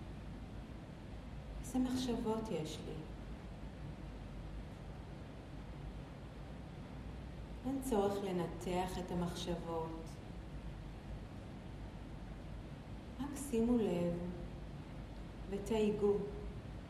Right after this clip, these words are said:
הנה מחשבה. הנה מחשבה על העבודה. הנה מחשבה על הילדים.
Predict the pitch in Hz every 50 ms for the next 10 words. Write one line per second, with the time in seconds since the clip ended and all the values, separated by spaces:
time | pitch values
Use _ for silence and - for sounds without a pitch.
0 | - - - - - - - - - - - - - - - - - - - -
1 | - 190 185 190 196 196 208 208 202 - - - 220 220 214 208 202 185 - -
2 | - - - - - - - - - - - - - - - - - - - -
3 | - - - - - - - - - - - - - - - - - - - -
4 | - - - - - - - - - - - - - - - - - - - -
5 | - - - - - - - - - - - - - - - - - - - -
6 | - - - - - - - - - - - 175 170 170 170 170 175 - - -
7 | 170 160 - 180 180 180 175 175 175 170 165 165 156 156 156 156 - 175 180 185
8 | 196 196 196 185 - - - - - - - - - - - - - - - -
9 | - - - - - - - - - - - - - - - - - - - -
10 | - - - - - - - - - - - - - - - - - - 185 175
11 | 170 165 170 170 175 - - 180 170 - 175 175 170 165 165 165 160 160 160 160
12 | 160 - 165 185 196 208 208 208 208 -